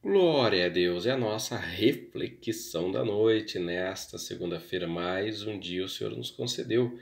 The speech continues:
Atravessamos com a graça de Deus, o Senhor nos sustentou e agora a noite abençoada, onde nós vamos contar com a guarida do amor do Salvador Jesus Cristo novamente para a nossa vida.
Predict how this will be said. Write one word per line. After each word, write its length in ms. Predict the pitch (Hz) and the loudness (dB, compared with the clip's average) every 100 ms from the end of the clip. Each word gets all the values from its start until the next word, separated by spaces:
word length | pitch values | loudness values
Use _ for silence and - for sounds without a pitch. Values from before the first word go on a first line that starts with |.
| - - - _ _ | -18 -20 -20 _ _
Atravessamos 760 | - 98 90 - - 98 101 | -6 -4 -4 -4 -4 -4 -4
com 140 | - | -6
a 80 | 90 | -6
graça 680 | 82 82 92 101 127 127 - | -8 -6 -4 -4 -4 -6 -6
de 140 | 98 | -6
Deus, 400 | 85 85 104 156 | -2 0 0 -2
o 260 | - - - | -4 -4 -6
Senhor 140 | 95 | -6
nos 160 | 95 92 | -6 -6
sustentou 640 | - 85 92 82 90 104 | -6 -4 -4 -2 0 2
e 20 | |
agora 280 | 147 123 120 | 2 2 2
a 40 | |
noite 400 | 76 104 104 110 | 2 0 0 0
abençoada, 960 | - 98 92 90 - 76 82 95 110 127 - - - - - _ _ | -4 -2 -2 -4 -6 -4 -2 -2 -4 -10 -14 -20 -20 -20 -20 _ _
onde 480 | 101 95 90 92 92 | -4 -2 -2 -2 -2
nós 300 | 87 85 85 | -2 -4 -8
vamos 360 | 85 82 85 90 | -8 -6 -6 -8
contar 500 | - 87 85 80 85 | -8 -8 -6 -8 -8
com 220 | - 85 | -10 -8
a 60 | |
guarida 1000 | 82 - 85 85 80 95 123 123 123 131 - _ | -8 -10 -10 -6 -6 -4 -6 -4 -6 -8 -14 _
do 160 | 98 90 | -8 -6
amor 500 | 80 76 87 104 95 | -6 -6 -4 -4 -6
do 100 | 98 | -8
Salvador 540 | - 92 90 87 87 | -8 -8 -8 -8 -6
Jesus 320 | 85 82 85 | -6 -6 -8
Cristo 380 | - 87 85 - | -8 -6 -6 -6
novamente 360 | 82 82 85 - | -8 -6 -8 -10
para 140 | 87 | -8
a 20 | |
nossa 320 | 85 87 - 107 | -6 -6 -8 -10
vida. 300 | - 82 | -10 -14